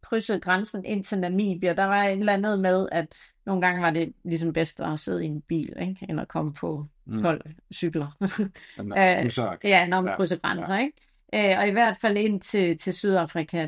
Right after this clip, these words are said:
Speaker 1: der, øh, sad vi i hvert fald i, øh, i bilen, fordi at der var faktisk den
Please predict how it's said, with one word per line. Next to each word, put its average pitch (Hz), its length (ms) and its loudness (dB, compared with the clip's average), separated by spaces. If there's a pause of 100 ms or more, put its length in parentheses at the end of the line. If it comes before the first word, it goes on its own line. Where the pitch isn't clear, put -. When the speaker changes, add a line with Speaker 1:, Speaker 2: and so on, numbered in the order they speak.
Speaker 1:
der, 170 500 0
øh, 160 80 -6
sad 170 200 0
vi 156 80 -2
i 160 40 -2
hvert 160 200 -2
fald 160 260 -2
i, 160 280 -2
øh, 151 280 -2
i 170 140 -6
bilen, 165 440 -4
fordi 175 480 -4
at 170 180 0 (380)
der 226 80 6
var 226 160 4
faktisk 220 360 2
den 214 240 0